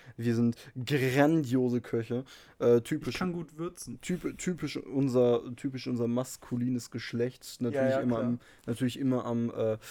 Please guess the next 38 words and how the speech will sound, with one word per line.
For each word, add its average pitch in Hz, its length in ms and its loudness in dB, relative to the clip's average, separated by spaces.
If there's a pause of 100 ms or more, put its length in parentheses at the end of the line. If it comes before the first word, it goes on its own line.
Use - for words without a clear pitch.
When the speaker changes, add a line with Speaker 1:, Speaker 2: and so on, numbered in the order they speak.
(240)
Speaker 1:
Grillen, 143 560 4 (160)
Barbecue, 135 920 2
immer 131 480 2
pures 139 480 -2
Fleisch, 131 420 4
ne? 131 160 2
Da 131 80 4
kannst 131 280 -2
du 135 40 2
ein 127 60 4
Lied 139 160 0
von 139 220 2
singen. 127 260 0 (160)
Speaker 2:
Ja. 147 200 -4 (240)
Speaker 1:
Ja, 127 320 4
hauptsächlich 131 800 -2
Propaganda 127 480 0
gegen 123 240 0
Fleisch, 123 260 0
aber 113 120 -2
das 107 120 -4
ist, 110 200 -12 (320)
das 107 120 -2
ist 110 140 -8
so. 107 240 -4 (340)
Ich - 220 0
esse 135 260 2
Fleisch, 143 380 4
ich 127 140 -6
bin 147 160 2
doch 139 180 0
normal, 131 380 2
mich 131 200 -2
müsst 139 200 -6
ihr 143 40 0
nicht 127 140 -2
angreifen. 131 500 0 (560)
Ich, - 220 -6